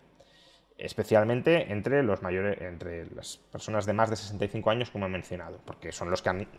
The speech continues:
conseguido capitalizar y ahorrar a lo largo de su vida. Entonces, claro, tampoco puedes decir que una, un porcentaje muy significativo de la población española son malvados, explotadores,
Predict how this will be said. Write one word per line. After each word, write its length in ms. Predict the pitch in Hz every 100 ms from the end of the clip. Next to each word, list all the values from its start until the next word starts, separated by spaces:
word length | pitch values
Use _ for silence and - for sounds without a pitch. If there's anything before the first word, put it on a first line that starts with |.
| - - -
conseguido 420 | - 107 104 110
capitalizar 640 | 107 92 92 90 98 127 117
y 60 |
ahorrar 320 | 104 110 110
a 40 | 104
lo 60 |
largo 220 | 101 95 95
de 60 |
su 140 | - 85
vida. 200 | 85 - - - - - -
Entonces, 320 | 139 131 - - -
claro, 160 | 151
tampoco 300 | 101 98 131
puedes 200 | 147 160
decir 380 | 139 135 139 117 - - -
que 460 | 143 127 120 - - -
una, 460 | 147 160 143 135 - - -
un 80 |
porcentaje 500 | 135 139 139 131 135
muy 140 | 139 143
significativo 580 | 143 135 123 123 131 131
de 60 |
la 120 | 127
población 360 | 120 120 117 123
española 540 | 117 120 120 127 117 - -
son 300 | - 131 135
malvados, 880 | 123 120 113 120 147 143 139 139 135
explotadores, 1120 | 131 - 123 117 117 131 147 147 139 139 139